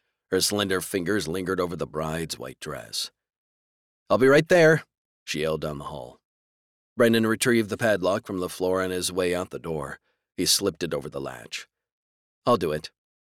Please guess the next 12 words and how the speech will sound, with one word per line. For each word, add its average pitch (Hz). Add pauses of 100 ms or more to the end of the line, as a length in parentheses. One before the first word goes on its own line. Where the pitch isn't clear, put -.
(140)
Cassie 87
brushed 76
him 62
aside. 57 (340)
"You 120
take 139
the 127
elevator, 92
I'll 101
take 113
the 87
stairs." 65